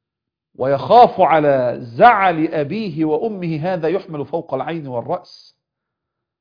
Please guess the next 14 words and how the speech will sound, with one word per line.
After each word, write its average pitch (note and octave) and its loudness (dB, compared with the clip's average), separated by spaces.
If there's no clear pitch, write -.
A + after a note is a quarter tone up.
وهذا D3 2
يحترم، F3+ -2
وهذا D#3 2
يشترى، F3+ 0
وهذا E3+ 4
يقرب E3 4
منه. F3+ -6
فالمقياس، D#3 0
انظر E3+ -2
إلى C#3 -4
الواحد E3 -2
كيف D#3+ -6
يعامل C#3 -6
أباه، C3 -6